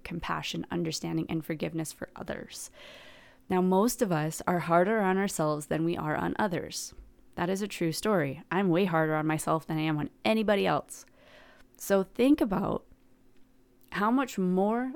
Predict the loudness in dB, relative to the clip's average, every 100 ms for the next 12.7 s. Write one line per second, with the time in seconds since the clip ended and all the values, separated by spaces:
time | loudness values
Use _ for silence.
0 | -6 -2 0 0 -4 -2 0 0 0 -2
1 | -2 -2 -2 0 0 0 0 -2 -4 -8
2 | -8 -4 -2 0 0 -2 -2 -2 0 0
3 | 0 -2 -4 -2 -2 -4 -4 0 -2 -4
4 | -16 0 2 2 2 0 0 -2 -2 -2
5 | -2 -4 -2 -2 -4 -20 -20 _ _ -2
6 | 0 0 -6 -6 -12 -12 _ _ -20 -18
7 | -2 2 2 0 -2 0 2 4 4 2
8 | 2 0 0 0 -4 -10 0 0 2 0
9 | -2 -4 -4 -6 -10 -12 -14 -20 _ _
10 | _ -6 -4 0 2 2 2 0 0 0
11 | 0 0 -2 -4 -8 -20 -2 0 2 0
12 | 0 -2 0 0 0 -2